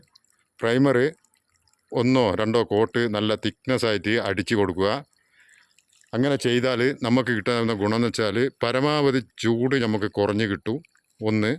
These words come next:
പിന്നെ ഈ പൂയി കിളരൽ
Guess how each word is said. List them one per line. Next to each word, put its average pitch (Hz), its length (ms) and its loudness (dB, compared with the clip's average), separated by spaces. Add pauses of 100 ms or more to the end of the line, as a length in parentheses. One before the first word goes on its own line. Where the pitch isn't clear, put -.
(520)
പിന്നെ 113 240 0 (480)
ഈ - 20 2 (200)
പൂയി 165 360 2 (680)
കിളരൽ 123 380 2